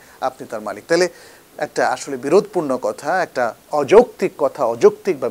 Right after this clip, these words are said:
পৌত্তলিক কথা সবসময় যুক্তির উপর প্রতিষ্ঠিত নয়, অযৌক্তিকতার উপরই প্রতিষ্ঠিত, সেটা আমরা দেখি। অতএব রাসূল সাল্লাল্লাহু আলাইহি সাল্লাম, আহ, নির্ভেজাল তাওহীদের উপর,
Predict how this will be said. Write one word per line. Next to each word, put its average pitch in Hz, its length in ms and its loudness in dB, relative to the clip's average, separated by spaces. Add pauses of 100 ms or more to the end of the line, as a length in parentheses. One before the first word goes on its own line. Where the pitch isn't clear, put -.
পৌত্তলিক 226 400 0
কথা 220 200 0
সবসময় 190 440 -4 (520)
যুক্তির 156 340 -4
উপর 135 140 -6
প্রতিষ্ঠিত 127 500 -10
নয়, 175 200 -4
অযৌক্তিকতার 139 600 -6
উপরই 170 200 -4
প্রতিষ্ঠিত, 120 420 -10
সেটা 131 260 -8
আমরা 131 160 -6
দেখি। 131 260 -10 (300)
অতএব 135 280 -4
রাসূল 127 220 -4
সাল্লাল্লাহু 202 400 -6
আলাইহি 196 200 -8 (340)
সাল্লাম, 131 240 -4
আহ, 147 60 -6
নির্ভেজাল 160 640 2
তাওহীদের 139 480 -6
উপর, 123 260 -8